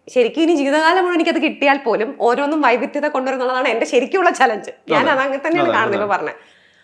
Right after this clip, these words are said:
Speaker 1: അത് എന്തുകൊണ്ട് വരുന്നതൊക്കെ എനിക്ക് തോന്നുന്നു ഈ പറഞ്ഞ പോലെ ഞാൻ എപ്പോഴും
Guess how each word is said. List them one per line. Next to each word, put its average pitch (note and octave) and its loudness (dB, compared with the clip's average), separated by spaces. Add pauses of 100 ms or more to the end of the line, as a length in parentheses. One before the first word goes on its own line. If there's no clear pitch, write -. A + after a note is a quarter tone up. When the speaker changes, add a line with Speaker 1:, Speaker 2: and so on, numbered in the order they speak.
(140)
Speaker 1:
അത് G3 0
എന്തുകൊണ്ട് E4+ 0
വരുന്നതൊക്കെ G4 0
എനിക്ക് D#4 0
തോന്നുന്നു D4 -2
ഈ - -16
പറഞ്ഞ G#3+ 0
പോലെ G#3 -2
ഞാൻ G#3 2
എപ്പോഴും A#3 2